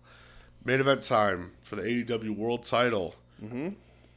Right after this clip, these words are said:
Speaker 1: Jericho versus Scorpio Sky.
Speaker 2: Scorpio Sky.
Speaker 1: And they made a point to hammer that all their seconds have been banned from ringside.
Speaker 2: Yes.
Speaker 1: Which I was like, "All right, cool. Like, let's just
Speaker 2: Mm-hmm.
Speaker 1: have it out."
Speaker 2: Yeah.
Speaker 1: Um,
Speaker 2: 'Cause
Speaker 1: the
Speaker 2: Jericho came down with Hagar.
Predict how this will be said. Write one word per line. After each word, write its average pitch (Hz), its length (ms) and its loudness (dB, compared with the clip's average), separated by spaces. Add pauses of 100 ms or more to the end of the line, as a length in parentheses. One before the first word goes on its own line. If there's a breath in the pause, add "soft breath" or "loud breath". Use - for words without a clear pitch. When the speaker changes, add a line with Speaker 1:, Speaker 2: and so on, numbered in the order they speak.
(280 soft breath)
Speaker 1:
Jericho 151 520 2
versus 110 320 -2
Scorpio 113 420 -2
Sky. 92 520 -4
Speaker 2:
Scorpio 117 500 -10
Sky. - 120 -12
Speaker 1:
And 104 80 -4
they 113 60 0
made 127 200 2
a 131 60 0
point 123 280 -2
to 113 100 -2
hammer 113 340 0
that 98 200 -2
all 110 200 -2
their 113 120 2
seconds 107 460 0
have 98 100 -8
been 95 140 -10
banned 92 260 -8
from 95 180 -14
ringside. 90 580 -10
Speaker 2:
Yes. - 420 -8 (180 loud breath)
Speaker 1:
Which - 100 -10
I 139 80 6
was 131 100 4
like, 135 100 2
"All 175 120 6
right, 196 180 0
cool. 220 360 2
Like, 147 160 -6
let's 147 140 -4
just 139 240 -2
Speaker 2:
Mm-hmm. 175 180 -8
Speaker 1:
have 131 220 6
it 165 60 2
out." 135 260 4 (260 loud breath)
Speaker 2:
Yeah. 101 160 -4 (220)
Speaker 1:
Um, 110 560 0 (120)
Speaker 2:
'Cause 131 120 -10
Speaker 1:
the 139 80 2
Speaker 2:
Jericho 135 240 0
came 110 260 -8
down 107 160 -4
with 73 140 -12
Hagar. 71 380 -10